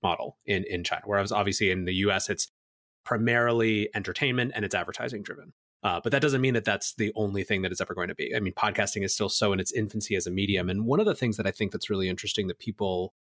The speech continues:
underestimate sometimes is that we have this model, like,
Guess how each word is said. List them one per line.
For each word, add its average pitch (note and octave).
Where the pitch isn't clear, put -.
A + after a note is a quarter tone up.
underestimate A2+
sometimes -
is G#2
that G2
we C#3
have D3+
this G#2+
model, G#2
like, C3